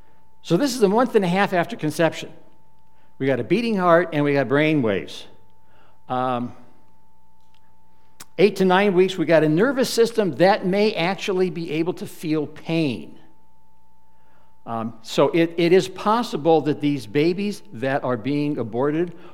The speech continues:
are actually being tortured to death because their nervous system is registering what is happening to them.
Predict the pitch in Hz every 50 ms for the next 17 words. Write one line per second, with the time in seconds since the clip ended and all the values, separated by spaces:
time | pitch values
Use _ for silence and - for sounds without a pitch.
0 | - - 139 139 147 - - - 147 165 175 - - - 180 165 160 160 160 139
1 | 110 104 143 139 139 135 139 127 - - - - - - 190 180 190 185 - -
2 | 156 135 120 101 90 - - - 131 110 104 95 147 104 - - - - - -
3 | - - - - - - - - - - - - - - - 151 143 - 170 151
4 | 123 110 139 135 135 139 151 180 196 190 185 175 - - - 165 - - - 143
5 | 147 151 139 117 123 120 117 151 160 180 - 160 147 143 - - - 139 123 123
6 | 120 113 110 - - - - - 127 135 131 120 120 107 - - 127 127 131 -
7 | - 107 101 104 - - 117 98 92 90 92